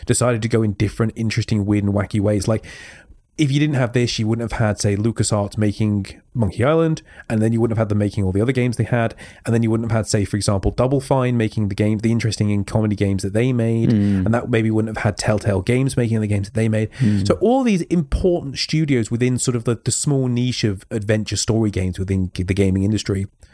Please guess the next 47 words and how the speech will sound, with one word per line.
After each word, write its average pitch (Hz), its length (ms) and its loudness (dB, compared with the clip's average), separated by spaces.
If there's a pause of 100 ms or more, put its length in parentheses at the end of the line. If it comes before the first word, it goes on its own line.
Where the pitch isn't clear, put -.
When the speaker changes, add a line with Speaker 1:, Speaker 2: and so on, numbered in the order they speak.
(220)
Speaker 1:
kind - 160 0
of 247 80 0
all 220 200 2
can 143 140 0
be 117 80 0
sent 139 280 0
back 135 200 -2
to - 60 -6
Space 131 280 -2
Quest, - 280 -16
which - 120 0
I 170 60 4
think 175 140 0
is 135 80 -2
cool. 107 340 2
Speaker 2:
Mm. 98 60 -8 (320)
Yeah, 131 340 4
definitely, - 540 -2
definitely. - 380 -4
Speaker 1:
It's - 80 -6
amazing 160 260 2
what 131 100 2
a 120 80 2
difference 110 380 -2
one 104 240 2
game 107 240 0
can 92 220 -2
make 104 260 0
on 95 60 0
the 85 80 -4
whole 92 200 0
industry. - 560 -4 (400)
Speaker 2:
Absolutely. 107 720 2 (180)
The 147 420 4 (340)
final 208 300 4
game 113 260 2
that 101 80 0
we've 98 180 0
got 107 160 2
on 104 160 2
our 98 80 0
list 98 220 -2
that 113 80 0
we 101 80 0
wanna 98 200 2
talk - 260 0
about, 92 380 -2